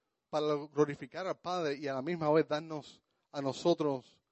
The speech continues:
acceso a esa vida eterna que nos, nos promete. Desgraciadamente, no es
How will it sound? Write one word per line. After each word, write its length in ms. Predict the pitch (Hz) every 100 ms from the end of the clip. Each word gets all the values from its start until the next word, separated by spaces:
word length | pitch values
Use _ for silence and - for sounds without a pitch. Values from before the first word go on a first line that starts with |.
| _ _ _ _ _ _
acceso 800 | - 143 - - 190 - 151 135 -
a 140 | 135 139
esa 500 | 147 170 147 135 120 _ _ _ _ _ _ _ _ _ _
vida 200 | 170 156
eterna 540 | - 175 156 139 131
que 180 | - 139
nos, 560 | 139 135 127 113 - _ _ _ _
nos 160 | 147
promete. 540 | 143 135 139 147 - 131 _ _ _ _ _ _ _ _
Desgraciadamente, 1200 | 160 160 165 147 220 196 208 208 151 160 - - _
no 240 | 151 151 175
es 280 | 180 -